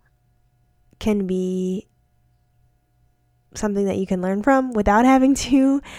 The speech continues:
have the terrible G I symptoms that I had this week, but that it will just serve as a reminder that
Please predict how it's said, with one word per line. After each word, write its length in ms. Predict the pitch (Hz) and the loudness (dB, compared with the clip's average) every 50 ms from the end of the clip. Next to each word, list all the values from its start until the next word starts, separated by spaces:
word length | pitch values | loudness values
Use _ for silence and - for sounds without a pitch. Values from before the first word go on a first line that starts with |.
| - - - | -20 -20 -20
have 540 | - - 277 269 269 269 269 269 285 294 285 | -10 -6 -4 -2 -2 -2 -2 -2 -4 -6 -6
the 500 | 294 277 277 277 277 277 277 277 285 - - _ _ _ _ _ _ - - | -4 -4 -2 -2 -2 -2 -2 -4 -6 -6 -10 _ _ _ _ _ _ -4 0
terrible 460 | 233 240 240 247 254 254 247 247 247 | 2 2 2 4 4 4 4 4 4
G 200 | 214 214 220 233 | 2 0 0 2
I 160 | 233 233 233 | 2 2 2
symptoms 440 | 233 - 240 240 254 247 240 240 - | 0 0 -2 -2 -2 -2 -2 -2 -2
that 100 | 247 240 | -2 0
I 120 | 240 240 | 2 4
had 460 | 247 233 208 240 240 233 233 233 240 - - - | 4 4 2 2 0 0 0 -2 -4 -8 -10 -10
this 280 | 240 220 226 226 - - | -4 -2 -2 -2 -2 -4
week, 340 | 240 233 240 247 - - - - - - - - - - - - - _ _ _ _ _ _ _ _ _ _ _ _ _ _ _ _ _ _ _ _ _ | -6 -6 -6 -6 -8 -14 -18 -18 -20 -20 -20 -20 -20 -20 -20 -20 -20 _ _ _ _ _ _ _ _ _ _ _ _ _ _ _ _ _ _ _ _ _
but 500 | 208 202 214 202 190 185 185 185 - - _ _ _ _ | -4 0 0 2 2 2 0 -2 -4 -8 _ _ _ _
that 180 | - 226 226 214 | -2 0 0 0
it 80 | 214 226 | 0 0
will 120 | 202 208 | -2 -2
just 220 | 202 202 202 196 - | -2 -4 -6 -6 -6
serve 260 | - 202 190 190 196 | -6 -6 -6 -4 -4
as 160 | 190 190 - | -6 -6 -4
a 60 | 202 | -4
reminder 680 | 196 190 190 185 175 165 170 175 175 185 185 180 180 180 - - _ - | -4 -4 -4 -6 -6 -8 -8 -8 -6 -6 -6 -6 -6 -8 -10 -14 _ -14
that 520 | 196 175 175 170 165 165 165 165 165 - | -10 -8 -8 -8 -8 -8 -10 -10 -12 -14